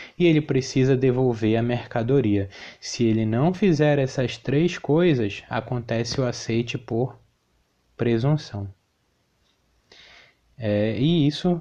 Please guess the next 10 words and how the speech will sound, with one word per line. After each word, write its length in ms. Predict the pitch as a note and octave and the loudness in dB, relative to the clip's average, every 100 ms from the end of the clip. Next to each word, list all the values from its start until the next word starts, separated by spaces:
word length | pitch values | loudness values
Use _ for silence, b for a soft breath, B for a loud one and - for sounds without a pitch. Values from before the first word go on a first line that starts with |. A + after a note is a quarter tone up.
| D#3 | -2
é, 160 | C#3+ B2 | -2 0
vai 240 | B2+ B2+ | 2 2
acabar 360 | B2 B2+ A#2 B2+ | 0 -2 0 0
impactando 560 | C3+ D3 - - D3 | 0 -2 -2 0 0
também 280 | C3 B2 C#3+ | 0 0 2
nas 160 | D3+ C3+ | 0 0
formas 440 | - C#3+ D3+ C#3+ | 0 2 2 2
de 80 | C#3+ | 0
protesto, 680 | C#3+ E3+ F3+ C3+ C3 - - _ _ _ _ B B B B B _ | 0 -2 0 -2 -2 -4 -18 _ _ _ _ B B B B B _
porque 540 | B2+ B2 - B2+ C3+ | -4 -4 0 2 4